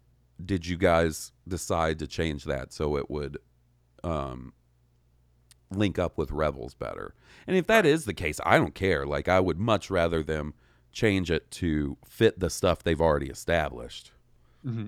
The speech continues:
Speaker 2: Yeah. Yeah, me too.
Speaker 1: <clears throat> But yeah, overall, I'd say it was an enjoyable episode. I like, um,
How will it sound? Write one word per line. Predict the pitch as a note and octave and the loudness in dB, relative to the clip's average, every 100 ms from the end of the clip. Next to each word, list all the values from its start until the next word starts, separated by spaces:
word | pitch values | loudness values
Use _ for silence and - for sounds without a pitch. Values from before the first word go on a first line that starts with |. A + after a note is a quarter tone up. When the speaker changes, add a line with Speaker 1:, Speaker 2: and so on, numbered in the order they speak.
| - | -8
Speaker 2:
Yeah. | G2+ D2+ - _ _ _ _ _ _ _ - | -4 -4 -4 _ _ _ _ _ _ _ -14
Yeah, | A2 | -12
me | F#2+ | -12
too. | - - - _ _ _ _ _ _ _ - | -14 -18 -20 _ _ _ _ _ _ _ -6
Speaker 1:
<clears throat> | A3+ G#3+ D#3+ C3 - | -2 -2 -4 -8 -10
But | A3 | -2
yeah, | B3 E3+ - - | 2 2 0 2
overall, | A3+ F3 D3+ F3 G#2+ | 2 6 6 6 6
I'd | D3 C3+ | 4 4
say | D3 | 2
it | F2 | 2
was | F#2+ | 0
an | F#2+ | 0
enjoyable | F#2 E2+ F#2 F2 F2+ | 0 2 4 4 4
episode. | E2 E2 E2+ G2 F#2 | 2 2 0 2 4
I | |
like, | G#2 G#2 F#2 - | 4 4 2 2
um, | F2+ F2 E2+ E2 D#2+ | 2 4 4 0 -4